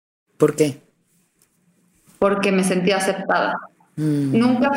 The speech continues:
Speaker 2: fui, no, no fui para nada social en la escuela. De hecho,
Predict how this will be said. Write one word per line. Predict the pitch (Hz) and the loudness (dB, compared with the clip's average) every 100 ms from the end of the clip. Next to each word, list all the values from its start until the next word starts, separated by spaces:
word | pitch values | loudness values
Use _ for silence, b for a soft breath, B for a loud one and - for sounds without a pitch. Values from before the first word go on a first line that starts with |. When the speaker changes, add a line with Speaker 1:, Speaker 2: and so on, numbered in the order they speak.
| 269 | 0
Speaker 2:
fui, | 254 240 233 233 - - - | 0 0 0 -2 -6 -12 -6
no, | 226 247 247 | 0 0 2
no | 254 254 | 0 0
fui | 294 | 0
para | 247 190 | 0 0
nada | 196 208 220 226 | -2 0 -2 -2
social | 180 196 190 | -2 -2 -2
en | 196 | -2
la | 175 | -4
escuela. | - 196 208 | -2 0 0
De | 208 | 0
hecho, | - 220 196 | -2 -2 -2